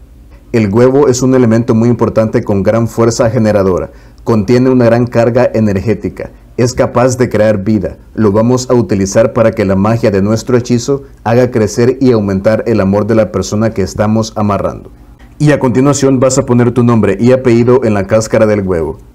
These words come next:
Para este ejemplo yo escribiré Alex González. Alex González.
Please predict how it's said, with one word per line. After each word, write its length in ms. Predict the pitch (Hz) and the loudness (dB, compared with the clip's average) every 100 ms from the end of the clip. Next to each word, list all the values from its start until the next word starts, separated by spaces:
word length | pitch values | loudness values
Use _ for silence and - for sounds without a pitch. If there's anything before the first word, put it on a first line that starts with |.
| - - | -20 -10
Para 160 | - 98 | -2 -2
este 220 | 110 120 | 0 0
ejemplo 340 | 117 120 120 | 0 0 0
yo 260 | 110 107 117 | 0 2 2
escribiré 720 | 113 - 107 95 92 104 - | 2 -2 -2 0 0 -2 -4
Alex 360 | - 104 110 - | -4 -2 -2 -4
González. 720 | 101 101 95 92 50 - - - - - - - - - - - - - - - - - - - - - - - | -4 -2 -2 -6 -8 -14 -20 -20 -20 -20 -20 -20 -20 -20 -20 -20 -20 -20 -20 -20 -20 -20 -20 -20 -20 -20 -20 -8
Alex 520 | 117 92 143 - - - - - - - - - - | -6 -4 -4 -8 -20 -20 -20 -20 -20 -20 -20 -20 -4
González. 800 | 107 107 - 85 64 - - | -2 -2 -2 -4 -4 -12 -18